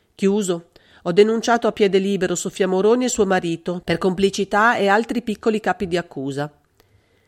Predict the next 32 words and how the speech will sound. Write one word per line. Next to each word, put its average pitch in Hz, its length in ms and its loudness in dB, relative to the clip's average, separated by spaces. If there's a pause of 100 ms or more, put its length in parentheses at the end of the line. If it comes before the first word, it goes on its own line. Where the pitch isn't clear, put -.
(200)
Tutto 196 320 -4
normale, 180 520 0
dunque. 165 540 -4 (380)
Apparentemente, 180 960 -2
certo. 165 640 -6 (500)
Di 185 140 -10
quale 196 220 0
apparenza 196 540 -2
parla? 160 520 -6 (580)
Di 185 120 -8
quella 285 280 2
che 240 120 2
impone 247 320 0
la 208 100 0
società. 180 640 -6 (600)
Secondo 180 500 -4
lei, 196 320 0
allora? 175 500 -4 (960)
Secondo 381 420 0
me, 175 200 2
commendatore, 180 920 -4
una 190 160 0
barchetta 226 400 -2
di 180 100 -2
cristallo 185 600 -4
con 180 160 -6
uno 269 160 -4
smeraldo 180 640 -2
per 165 160 -8
fuoco 220 260 -4
di 175 140 -6
poppa 165 440 -8